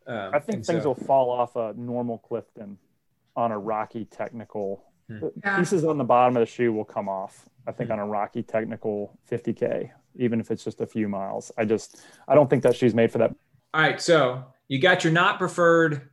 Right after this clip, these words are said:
Speaker 1: that, 'cause it holds water, which, by the way,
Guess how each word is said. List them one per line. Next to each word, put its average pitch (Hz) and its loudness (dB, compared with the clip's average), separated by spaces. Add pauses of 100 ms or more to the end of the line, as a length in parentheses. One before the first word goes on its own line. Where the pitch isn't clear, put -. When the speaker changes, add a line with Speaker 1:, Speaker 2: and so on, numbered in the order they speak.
(100)
Speaker 1:
that, 131 -6
'cause 139 -2
it 127 -2
holds 139 0
water, 131 2
which, 135 -2
by 185 6
the 208 0
way, 185 0